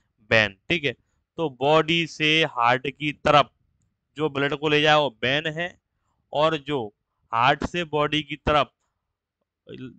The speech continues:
ये खून को लेके आया वो क्या है? आर्टरी है। समझ में आया artery blood? साढ़े छह बजे class होगी बेटा, साढ़े छह बजे class होगी,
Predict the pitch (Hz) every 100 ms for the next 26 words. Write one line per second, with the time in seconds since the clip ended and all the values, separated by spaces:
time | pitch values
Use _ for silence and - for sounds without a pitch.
0 | _ _ _ 135 139 127 139 139 139 151
1 | 151 143 160 165 160 170 165 160 208 277
2 | _ 131 120 113 117 110 101 _ _ _
3 | 151 180 190 202 214 208 202 220 208 233
4 | 220 _ _ _ _ _ _ _ _ _
5 | _ _ - _ _ _ _ _ _ _
6 | _ 151 175 208 190 185 185 202 185 190
7 | 196 175 165 185 180 160 131 117 135 151
8 | 151 156 165 165 165 160 139 147 160